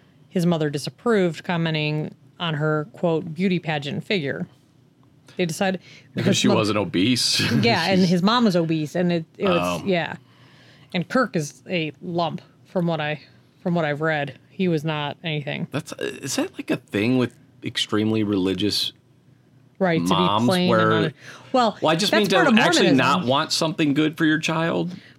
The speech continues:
Speaker 1: Part of Mormonism is to be, is to be modest.
Speaker 2: Right.
Speaker 1: And she, she was anything but modest.
Speaker 2: Oh.
Speaker 1: I mean, she was, she was straight laced. She wasn't doing anything.
Speaker 2: Right.
Speaker 1: But she wasn't modest.
Speaker 2: But, uh,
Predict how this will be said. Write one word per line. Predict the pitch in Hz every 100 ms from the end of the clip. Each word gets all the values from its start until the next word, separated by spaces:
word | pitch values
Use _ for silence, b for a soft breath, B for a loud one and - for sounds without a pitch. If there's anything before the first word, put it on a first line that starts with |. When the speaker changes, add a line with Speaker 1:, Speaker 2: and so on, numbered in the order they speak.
| -
Speaker 1:
Part | 294
of | 220
Mormonism | 247 247 180 160 165
is | 165 180 165 -
to | - 180 165
be, | 156 190 185 175 160 139 _ _ _ _ - - - _ _ _ _ -
is | 208 -
to | 185
be | 160 190
modest. | 170 160 165 - 196 - - - - _ -
Speaker 2:
Right. | 101 170
Speaker 1:
And | 175 165 170
she, | - 208 175 160
she | - 196
was | 165 170
anything | 170 165 151
but | 151
modest. | 151 147 147 - 175 - - _ -
Speaker 2:
Oh. | 190
Speaker 1:
I | 190
mean, |
she | 185 -
was, | 247 202 - B B
she | -
was | 302
straight | - 240 196
laced. | 202 269 214
She | 202
wasn't | 208 160
doing | 175 196 240
anything. | 185 147 147 151 185 -
Speaker 2:
Right. | 240 80 - - _
Speaker 1:
But | 190
she | 233
wasn't | 226 180 165
modest. | 165 170 185 - - 180 - -
Speaker 2:
But, | 123
uh, | -